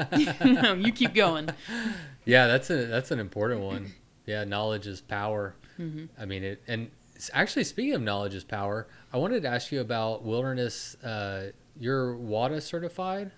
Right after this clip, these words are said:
Speaker 2: Yeah,
Speaker 1: Outdoor
Speaker 2: the
Speaker 1: certi-
Speaker 2: advanced first aid, wilderness advanced first aid.
Speaker 1: Ah, advanced
Speaker 2: Yeah.
Speaker 1: first aid.
Speaker 2: Yeah.
Speaker 1: Nice.
Speaker 2: I definitely recommend it, it, at a minimum, the two-day course, the wilderness first aid course put on by knowles. Uh, you can go on the knowles website and look that up,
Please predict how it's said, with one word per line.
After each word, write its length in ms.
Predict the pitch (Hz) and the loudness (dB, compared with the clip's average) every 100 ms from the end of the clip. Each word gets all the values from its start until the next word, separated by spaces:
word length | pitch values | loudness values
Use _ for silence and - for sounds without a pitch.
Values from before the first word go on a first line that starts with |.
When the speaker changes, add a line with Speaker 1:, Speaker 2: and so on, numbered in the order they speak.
| - - - | -20 -20 -6
Speaker 2:
Yeah, 180 | 214 180 | 2 2
Speaker 1:
Outdoor 200 | 170 170 | 2 -2
Speaker 2:
the 40 | |
Speaker 1:
certi- 40 | 139 | -4
Speaker 2:
advanced 520 | 175 170 165 - - - | -2 -2 -2 -8 -12 -8
first 240 | 170 160 | -6 -6
aid, 140 | 165 156 | -8 -8
wilderness 340 | 151 151 156 | -6 -6 -8
advanced 300 | 156 156 156 | -8 -10 -10
first 240 | 165 156 - | -12 -12 -12
aid. 140 | - - | -14 -12
Speaker 1:
Ah, 480 | 107 101 139 165 117 | -10 -8 -8 -6 -6
advanced 420 | 98 98 135 - | -4 -4 -4 -6
Speaker 2:
Yeah. 20 | - | -8
Speaker 1:
first 280 | 104 95 - | -8 -8 -12
aid. 280 | 107 113 - | -12 -12 -12
Speaker 2:
Yeah. 180 | - - | -10 -10
Speaker 1:
Nice. 440 | 101 123 160 117 127 | -10 -10 -10 -6 -4
Speaker 2:
I 60 | |
definitely 560 | 170 190 180 190 175 170 | 0 0 0 -4 -4 -4
recommend 460 | 165 160 165 160 160 | -4 -4 -6 -4 -6
it, 160 | - - | -10 -8
it, 180 | 160 - _ | -8 -8 _
at 80 | 175 | -6
a 60 | 165 | -4
minimum, 640 | 170 190 220 240 240 233 | -2 0 0 2 2 2
the 200 | 180 156 | 0 -2
two-day 400 | - 185 156 147 | -6 -8 -6 -8
course, 480 | 147 151 160 - - | -8 -12 -8 -6 -6
the 160 | 160 147 | -6 -8
wilderness 440 | 151 151 143 143 | -6 -6 -8 -8
first 260 | - 131 - | -10 -10 -10
aid 180 | 143 - | -12 -12
course 260 | - 151 | -10 -10
put 160 | - 156 | -10 -10
on 140 | 147 | -8
by 100 | 151 | -6
knowles. 540 | 156 147 147 147 - - - - - - - | -6 -6 -6 -8 -10 -10 -16 -20 -20 -20 -10
Uh, 480 | 151 151 151 151 151 | -6 -4 -4 -4 -6
you 160 | 156 170 | -8 -6
can 420 | 165 160 156 151 | -6 -4 -4 -2
go 160 | 165 180 | 0 0
on 120 | 180 | 0
the 60 | |
knowles 300 | 165 165 190 196 | -2 -2 -4 -8
website 360 | 202 - 208 | -8 -6 -8
and 80 | - | -8
look 120 | 220 | -12
that 140 | 226 220 | -8 -6
up, 200 | 226 | -6